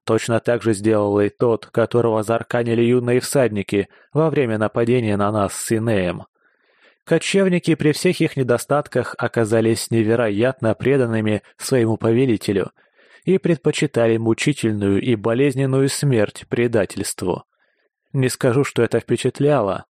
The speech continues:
Я заметил, что мне, по большому счету, плевать на их противостояние с владыкой Наеги. И если крестьянам в Брагу я искренне хотел помочь,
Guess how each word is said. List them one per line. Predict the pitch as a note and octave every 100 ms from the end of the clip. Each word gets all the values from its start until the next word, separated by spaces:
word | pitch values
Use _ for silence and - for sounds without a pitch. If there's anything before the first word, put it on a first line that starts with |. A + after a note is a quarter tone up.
| _ _ _ -
Я | D3 F3 D3+
заметил, | D3+ D3+ E3 - D3 C3+
что | - C3+ A#2+
мне, | A#2 C#3 C#3
по | A#2
большому | A2+ A#2+ - B2+
счету, | A#2 C3+ A#2+ B2
плевать | - A2+ A2+ C#3 D#3 G#2+
на | G#2
их | -
противостояние | A2+ - G#2+ G#2 A2 A2 G#2+ G2+ F#2+ F#2+ -
с | - A#2
владыкой | A#2 A2 A2 A2+ A2+
Наеги. | A2+ C3 G#2+ G2+ - _ _ _ _ _
И | E3
если | D3+ C3+ B2
крестьянам | B2+ B2+ - B2+ B2 A2
в | G#2
Брагу | A2+ C3 B2 A2
я | G#2+ A2
искренне | C#3+ B2+ - B2+ A2
хотел | A#2 - B2+
помочь, | - A2+ A2+ C#3 -